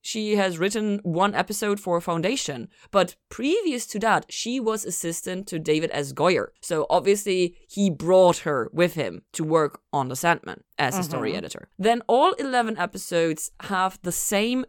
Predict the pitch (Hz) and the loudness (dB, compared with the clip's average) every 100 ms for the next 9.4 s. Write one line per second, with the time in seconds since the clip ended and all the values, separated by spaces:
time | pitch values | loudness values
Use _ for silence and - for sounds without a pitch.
0 | - - 233 226 214 208 - - - 262 | -8 -6 -2 -2 -2 -6 -8 -6 0 0
1 | 285 - - 135 98 - - - - - | 0 -6 -2 0 0 -4 -12 -12 -12 -8
2 | - 143 131 - 151 143 139 156 175 214 | -2 0 -2 -2 2 2 0 0 2 0
3 | 196 175 - 147 170 165 156 160 151 151 | -4 -10 -14 0 2 2 0 0 0 2
4 | 151 147 151 156 165 262 233 - - - | 0 0 0 6 6 6 0 -6 -8 -12
5 | _ _ 196 190 180 175 170 165 156 160 | _ _ -4 -2 0 2 4 2 2 2
6 | 160 165 151 151 139 131 196 160 - - | 2 2 -6 -4 -8 0 2 2 -4 -4
7 | 147 135 143 214 - 131 147 147 139 135 | -2 -2 -4 -12 -14 -8 -2 0 -2 -4
8 | 131 127 - 135 135 143 139 131 131 131 | -8 -8 -8 -2 0 0 -2 -6 -4 -4
9 | 147 151 143 - | -4 -2 -4 -6